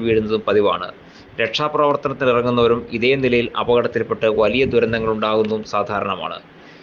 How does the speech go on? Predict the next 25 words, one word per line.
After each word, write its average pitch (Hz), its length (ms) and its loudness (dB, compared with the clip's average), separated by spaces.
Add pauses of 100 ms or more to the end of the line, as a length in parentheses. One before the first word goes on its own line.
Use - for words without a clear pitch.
(180)
ഇത്തരം 127 320 0
സാഹചര്യങ്ങളിൽ 123 600 2 (160)
അഗ്നിശമന 131 440 -2
സേനയുടെ 120 440 2
സേവനം 117 460 2
തേടുന്നതാവും 110 540 2 (100)
ഉചിതം. 101 280 -4 (480)
ഇലകളുള്ള 123 480 4 (260)
പച്ചമരക്കമ്പുകൾ 131 840 0
ഇറക്കി 117 240 0 (120)
വായുവിൽ 120 360 2 (120)
ചലനങ്ങൾ 123 460 0
ഉണ്ടാക്കുന്നതും 110 580 -2
ഗുണം 107 240 0
ചെയ്യും. 87 220 -6 (260)
കിണറിൽ 139 360 4 (120)
ഇറങ്ങുന്നതിന് 143 560 4
മുൻപ് 127 280 2 (680)
തീ 139 100 4 (120)
കത്തിച്ചിറക്കി 127 560 0 (200)
ഓക്സിജന്റെ 131 520 2
സാന്നിധ്യമുണ്ടോ 117 680 0
എന്ന് 117 140 -2 (100)
ഉറപ്പുവരുത്തേണ്ടതാണ്. 104 920 0 (300)
തീ 117 100 0